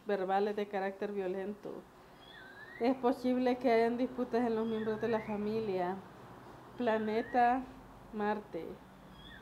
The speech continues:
Ángel Camael. Carta asociada al tarot, el diez de bastos de la baraja española. Flor Beach. En cuanto a la flor de Bach, se relaciona a la impaciencia.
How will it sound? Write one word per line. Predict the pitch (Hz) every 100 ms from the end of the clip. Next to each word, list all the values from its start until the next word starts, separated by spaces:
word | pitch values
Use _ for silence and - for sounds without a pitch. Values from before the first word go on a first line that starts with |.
| - -
Ángel | 220 220 247 - 247 262 254
Camael. | 226 214 196 196 214 190 165 196 180 - - - - - - - - - - - - -
Carta | 233 233 - 233
asociada | 247 233 - 240 233
al | 226
tarot, | 226 226 220
el | 226 220
diez | 220 220 220
de | 220 226 226 214 208 196 196
bastos | 214 233 247 - 214
de | 196
la | 196
baraja | 185 185 214
española. | 226 - 202 196 208 214 196 165 165 220
Flor | 226 226 220 240
Beach. | 240 233 233 - - 233
En | 220
cuanto | 214 214 214 208
a |
la | 196 196
flor | 226 214 214
de | 226 214
Bach, | 214 220 -
se | 240 208
relaciona | 196 185 190 214 208 214
a | 208
la | 196
impaciencia. | 196 196 180 180 202 220 220 - -